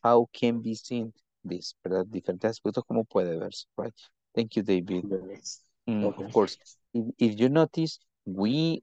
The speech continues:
Speaker 1: didn't have, like, good communication. Well, most of, uh, most of teenagers, uh, don't have good communication with their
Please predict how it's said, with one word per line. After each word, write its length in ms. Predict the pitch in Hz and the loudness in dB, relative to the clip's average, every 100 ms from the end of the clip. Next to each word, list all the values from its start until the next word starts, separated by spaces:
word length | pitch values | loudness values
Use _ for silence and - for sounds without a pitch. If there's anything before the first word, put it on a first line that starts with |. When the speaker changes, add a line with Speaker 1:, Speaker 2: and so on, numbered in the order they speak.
| - | -4
Speaker 1:
didn't 300 | 107 123 143 | 2 4 4
have, 240 | 135 135 127 | 2 2 4
like, 320 | 123 120 120 - | 4 4 2 -4
good 160 | 110 110 - | -2 -2 -2
communication. 760 | 127 120 - 110 110 131 120 | -4 -2 0 0 0 -4 -2
Well, 200 | 92 82 - | 0 -2 -4
most 340 | 95 90 87 - | -4 -2 2 4
of, 100 | 127 - _ _ | 4 2 _ _
uh, 460 | 101 98 95 95 90 - _ _ - _ - | -2 0 0 -2 -4 -10 _ _ -20 _ -10
most 220 | 104 - | -2 0
of 80 | 117 - | 0 -2
teenagers, 600 | 131 117 113 113 117 107 | 0 2 4 4 2 0
uh, 160 | 98 - - | -2 -4 -6
don't 200 | 104 104 101 | 0 0 0
have 140 | 110 104 _ _ - | -2 -2 _ _ 0
good 120 | 113 - | 0 0
communication 500 | 117 104 107 - 113 | -4 -2 -2 0 0
with 120 | |
their 100 | 104 | 0